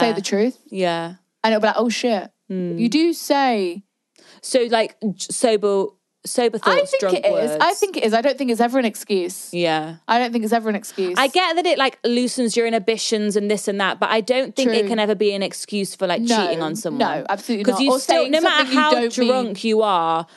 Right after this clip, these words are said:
Speaker 2: you still know what you're doing.
Speaker 1: For
Speaker 2: You
Speaker 1: sure.
Speaker 2: still know if you're cheating or not, regardless of how drunk
Speaker 1: For
Speaker 2: you are.
Speaker 1: sure, for sure,
Speaker 2: Fair
Speaker 1: for
Speaker 2: enough,
Speaker 1: sure.
Speaker 2: maybe saying something stupid and maybe like, "Oh, shit, well, I was drunk." Like, fair enough.
Speaker 1: Right.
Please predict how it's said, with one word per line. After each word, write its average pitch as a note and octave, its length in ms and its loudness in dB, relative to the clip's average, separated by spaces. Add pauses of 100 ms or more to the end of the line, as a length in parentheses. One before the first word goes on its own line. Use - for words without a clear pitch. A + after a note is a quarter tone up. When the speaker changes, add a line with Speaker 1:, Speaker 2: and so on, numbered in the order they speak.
(180)
Speaker 2:
you G3+ 140 -2
still G#3 840 0
know F#3+ 300 2
what F3+ 160 2
you're E3+ 120 0
doing. E3 340 2
Speaker 1:
For - 60 -2
Speaker 2:
You A3 100 2
Speaker 1:
sure. - 100 -4
Speaker 2:
still D#4+ 140 2
know C4+ 100 4
if A3 120 -2
you're G3+ 100 0
cheating F3 420 -2
or E3+ 100 0
not, E3+ 300 -2
regardless F3 420 -2
of D#3+ 60 -12
how E3 160 -2
drunk D#3 280 -8
Speaker 1:
For C#4+ 100 -2
Speaker 2:
you - 60 0
are. B3 40 -2
Speaker 1:
sure, G3+ 260 0
for G#3+ 140 -8
sure, F#3 180 -4
Speaker 2:
Fair E4+ 200 2
Speaker 1:
for E4 40 4
Speaker 2:
enough, D4 140 0
Speaker 1:
sure. - 60 -6
Speaker 2:
maybe A#3 160 0
saying A3 260 -2
something G#3+ 260 -2
stupid F#3+ 680 0
and F3+ 60 0
maybe F#3 180 2
like, F3 240 0
"Oh, F3+ 240 0
shit, E3 340 -4
well, D3 100 0
I D3+ 60 0
was D#3+ 220 -2
drunk." D3+ 320 -4
Like, C#3 140 -4
fair D#3+ 240 -2
enough. D3 360 -8
Speaker 1:
Right. E3 280 -4